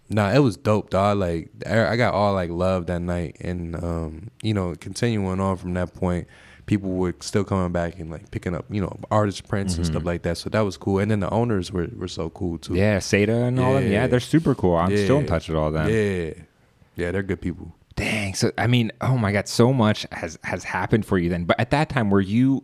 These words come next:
Speaker 2: were you a full-time artist at that point too?
Speaker 1: Yeah, yeah, I was full-time at that time.
Speaker 2: Okay.
Speaker 1: At the time, yep.
Speaker 2: Yeah, I mean, I think that's an important distinction because it's like, if you've been doing it for five or six years, it's like you're, you're seriously doing something right.
Speaker 1: Yeah, so, like, I, I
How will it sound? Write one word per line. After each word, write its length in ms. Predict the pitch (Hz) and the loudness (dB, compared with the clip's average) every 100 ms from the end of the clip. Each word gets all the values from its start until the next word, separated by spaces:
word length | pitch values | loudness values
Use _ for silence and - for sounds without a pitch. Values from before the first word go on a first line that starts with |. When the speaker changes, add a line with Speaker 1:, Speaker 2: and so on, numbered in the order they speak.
| - | 0
Speaker 2:
were 80 | |
you 140 | 98 120 | 4 4
a 40 | |
full-time 380 | 113 127 127 123 | 2 0 0 0
artist 220 | 110 117 | 0 -2
at 60 | 110 | -6
that 140 | 110 | -2
point 200 | - 117 | -2 -2
too? 180 | - 131 123 | 0 2 2
Speaker 1:
Yeah, 140 | 90 - | 0 -2
yeah, 180 | 110 101 | -2 0
I 40 | |
was 100 | 101 | 0
full-time 340 | 98 90 90 78 | -4 -4 -6 -6
at 60 | |
that 100 | - | -8
time. 140 | - - | -10 -2
Speaker 2:
Okay. 180 | 95 85 | 0 0
Speaker 1:
At 120 | 73 | -4
the 40 | 98 | -6
time, 220 | 78 90 | -10 -10
yep. 140 | - - - _ - | -12 -14 -20 _ -2
Speaker 2:
Yeah, 240 | 104 87 | 0 2
I 60 | 87 | 2
mean, 220 | 101 92 | 2 2
I 180 | 87 90 | 2 0
think 160 | 104 107 | 0 0
that's 100 | 95 | 0
an 40 | |
important 220 | 87 95 82 | 2 2 2
distinction 360 | 98 101 101 | -4 -4 -4
because 240 | 82 90 80 | -4 -4 -8
it's 220 | 78 - | -8 -6
like, 260 | 85 - - | -6 -6 -12
if 240 | 82 - | -12 -8
you've 180 | 104 90 | -8 -4
been 160 | 90 82 | -4 -2
doing 240 | 87 92 | -2 -2
it 60 | 87 | -4
for 120 | 87 | -6
five 220 | - 85 | -6 -4
or 40 | 87 | -6
six 240 | 85 - | -8 -6
years, 180 | 95 90 | -4 -4
it's 120 | - | -8
like 160 | 95 - | -10 -4
you're, 120 | 90 - | -4 -2
you're 160 | 92 | -4
seriously 460 | - - 117 98 98 | -4 2 2 4 0
doing 260 | 92 87 | 2 0
something 460 | 82 - 85 - 73 | -2 -4 -4 -4 -6
right. 340 | 73 78 71 - _ | -4 -4 -6 -10 _
Speaker 1:
Yeah, 520 | 101 113 127 123 110 | -2 4 4 4 2
so, 180 | 95 107 | -2 -2
like, 220 | 101 98 | 0 0
I, 240 | 85 117 127 117 - | 2 2 2 0 -8
I 500 | 110 127 139 139 127 | -2 2 2 0 -2